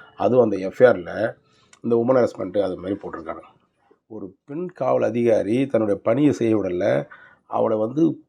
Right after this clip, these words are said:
பல பேர், பல ஆயிர, லட்சக்கணக்கான மக்களுக்கு முன்னாடி கன்னத்துல அரைஞ்சிருக்கான்.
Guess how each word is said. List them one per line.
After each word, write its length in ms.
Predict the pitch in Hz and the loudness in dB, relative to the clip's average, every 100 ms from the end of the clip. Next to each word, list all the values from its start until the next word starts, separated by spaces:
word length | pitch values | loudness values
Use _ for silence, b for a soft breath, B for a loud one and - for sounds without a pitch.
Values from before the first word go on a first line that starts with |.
| _ | _
பல 240 | 110 127 143 | -6 -2 2
பேர், 360 | 156 170 165 | 4 4 0
பல 220 | - 127 | 0 4
ஆயிர, 300 | 113 123 156 | 6 6 6
லட்சக்கணக்கான 640 | 123 - 170 170 147 139 127 | 4 2 4 4 4 2 2
மக்களுக்கு 440 | 113 113 180 165 135 | 2 4 4 4 2
முன்னாடி 320 | 131 135 123 | 0 0 2
கன்னத்துல 240 | 147 143 | 2 4
அரைஞ்சிருக்கான். 640 | 117 113 107 95 104 135 | 4 4 0 -2 -2 -2